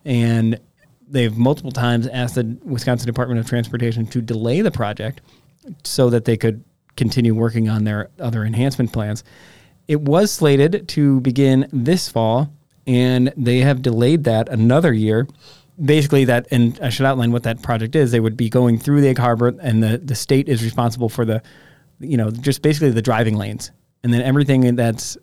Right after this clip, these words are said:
beyond that, the parking, the sidewalks, the curb and gutter, treescape, all that, lighting, that's all part of the individual town is responsible for that.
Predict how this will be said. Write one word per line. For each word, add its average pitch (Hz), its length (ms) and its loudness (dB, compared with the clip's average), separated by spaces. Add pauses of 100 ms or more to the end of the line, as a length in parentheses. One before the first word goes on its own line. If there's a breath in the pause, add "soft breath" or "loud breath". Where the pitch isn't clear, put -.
beyond 123 360 2
that, 120 160 0
the 110 80 -6
parking, 123 440 0
the 110 200 0 (280 loud breath)
sidewalks, 120 680 0 (200)
the - 60 -20
curb 135 220 2
and 117 100 4
gutter, 117 360 2 (340 soft breath)
treescape, 123 680 0
all 120 140 2
that, 117 360 0
lighting, 113 420 0 (140)
that's 131 240 -2
all 120 340 2
part 123 220 0
of 110 100 -2
the 113 200 0
individual 113 500 -2
town 113 380 0
is 110 120 -4
responsible 113 440 -4
for 117 140 -6
that. 107 220 -4